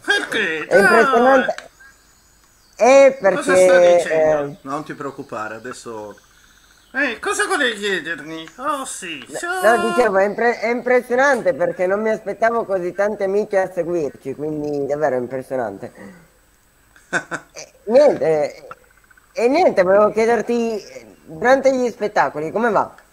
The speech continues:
Speaker 2: Adesso, vabbè, siamo tutti a casa, cosa ne pensi della pandemia?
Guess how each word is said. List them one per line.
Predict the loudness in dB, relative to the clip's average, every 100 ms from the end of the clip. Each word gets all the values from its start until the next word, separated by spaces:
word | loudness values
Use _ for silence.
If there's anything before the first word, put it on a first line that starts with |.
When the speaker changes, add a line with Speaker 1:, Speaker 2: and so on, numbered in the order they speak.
| _ _ _ _ -6
Speaker 2:
Adesso, | -2 0 0
vabbè, | 0 4 4
siamo | 2 -2
tutti | -4 -4
a | 0
casa, | 2 2 0
cosa | 2 2
ne | 2
pensi | 0 0 -2
della | -4 -2
pandemia? | -2 -4 -4 -4 -4